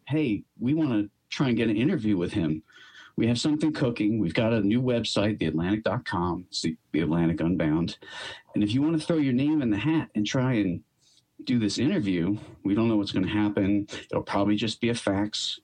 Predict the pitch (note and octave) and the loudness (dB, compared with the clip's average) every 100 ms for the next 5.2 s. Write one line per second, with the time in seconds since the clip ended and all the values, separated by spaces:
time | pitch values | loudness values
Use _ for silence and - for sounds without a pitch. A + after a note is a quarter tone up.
0 | _ - G2 G2 - A2 G#2 G#2 G#2+ G#2+ | _ -6 -2 -2 0 2 2 2 2 2
1 | G#2+ - A#2 - A2+ G#2+ G#2 G#2 A2 F2+ | 0 0 -2 0 0 2 0 0 2 2
2 | F#2 G2+ G#2 G2+ G#2+ G2+ G2 A#2 B2 B2 | 2 2 0 0 0 2 2 0 0 2
3 | G2 G2+ A2 - - - - - G#2 G#2+ | 2 2 0 -4 -12 -10 -12 -4 2 2
4 | A2 C3+ C3 F3 E3+ F#2+ D#2 G#2 G2 F2 | 2 2 0 0 2 2 0 0 0 0
5 | - - | -4 -6